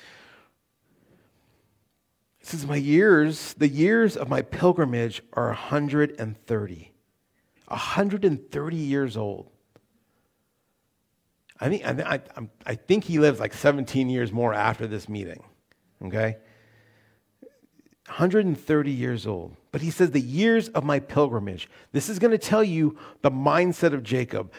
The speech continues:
This is gonna tell you what he's learned since being on the run, what he's learned about God. "The years of my pilgrimage are a hundred and thirty.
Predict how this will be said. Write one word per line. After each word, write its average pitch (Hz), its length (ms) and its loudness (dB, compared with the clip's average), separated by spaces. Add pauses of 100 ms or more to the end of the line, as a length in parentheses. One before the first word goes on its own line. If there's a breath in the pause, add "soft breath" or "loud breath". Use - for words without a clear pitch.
(100)
This 147 140 0
is 226 100 0
gonna 214 220 4
tell 208 320 4
you 170 360 0 (200 loud breath)
what 156 220 4
he's 151 440 -2
learned 131 760 0 (1200)
since - 280 -8
being 143 400 2
on 127 200 -2
the 117 100 -2
run, 104 400 -4
what 135 140 -2
he's 156 140 -4
learned 165 440 4
about 113 320 -2
God. - 420 -10 (1040)
"The 123 100 0
years 160 400 4
of 143 80 0
my 143 160 2
pilgrimage 135 840 0 (360 soft breath)
are 104 120 0
a 107 40 -2
hundred 131 300 -2
and 113 160 -4
thirty. 110 520 -6